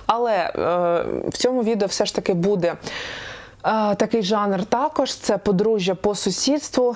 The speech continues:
Минулого року я читала «Небажаного гостя» цього автора, Шаріла Пени, і мені та книга сподобалася, навіть увійшла в найкраще за рік.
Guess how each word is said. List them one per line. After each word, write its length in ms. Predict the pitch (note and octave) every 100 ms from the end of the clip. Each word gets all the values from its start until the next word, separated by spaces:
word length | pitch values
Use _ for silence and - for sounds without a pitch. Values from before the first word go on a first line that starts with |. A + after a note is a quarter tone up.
| -
Минулого 480 | G#3+ G#3+ A3+ F#3 G3+
року 260 | G#3 -
я 160 | G3 F#3+
читала 540 | - - G#3+ G3+ F#3+ F#3
«Небажаного 680 | G3 F#3 G3+ F#3+ F#3 F3+
гостя» 560 | F3 A3+ C#4+ - - B3 A3 -
цього 260 | - A3 A3
автора, 640 | A3 G#3+ - G3 F#3+ F3 - - - - - - -
Шаріла 380 | - G3 G3+ F#3+
Пени, 500 | - F#3+ F#3+ F#3 -
і 80 | - F#3+ F#3+ F#3 F#3
мені 220 | F3+ F#3 F#3+
та 100 | F#3
книга 280 | G3 F#3
сподобалася, 880 | F3+ - F3 G3+ A#3 C4 B3 A#3+ -
навіть 500 | G3 F3 E3+ E3 -
увійшла 380 | F3 F3 - F3+
в 120 | E3 F#3+
найкраще 600 | F#3+ F#3 E3+ E3+ - E3
за 220 | F3 E3+
рік. 320 | F#3 C#4